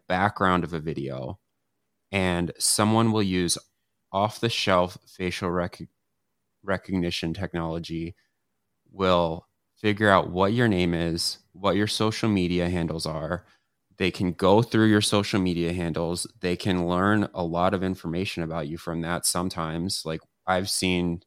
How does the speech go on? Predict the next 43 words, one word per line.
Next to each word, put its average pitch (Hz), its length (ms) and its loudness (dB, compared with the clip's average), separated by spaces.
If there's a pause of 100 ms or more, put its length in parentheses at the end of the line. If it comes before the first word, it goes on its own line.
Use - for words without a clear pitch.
some 92 240 -4
of 82 100 -2
the 90 60 -4
videos 85 520 -2
on 82 440 -2 (400)
this 92 160 -2
account 120 320 2
you're 95 80 2
talking 87 400 0
about, 80 440 2
and 82 460 -4
you 90 200 -6
f-, - 260 -14
see - 340 -4
someone's 95 760 0 (280)
sexuality, 131 720 4
you 78 180 -4
see - 220 -2
their 98 160 2
partner, 95 460 2
you 85 100 -4
see - 180 -4
their 92 140 0
family, 95 460 0
you 80 100 -4
see - 160 -2
their 87 160 -2
photos, 85 540 -2
you 80 80 -6
see - 200 -4
where 85 220 0
they 87 140 0
went 87 160 0
on 90 120 0
vacation, 87 540 -6
you 76 80 -8
see - 180 -6
their 82 140 -4
name, 90 380 2
you 82 100 -2
see - 160 -4
their 82 160 -4
employer. 85 720 -4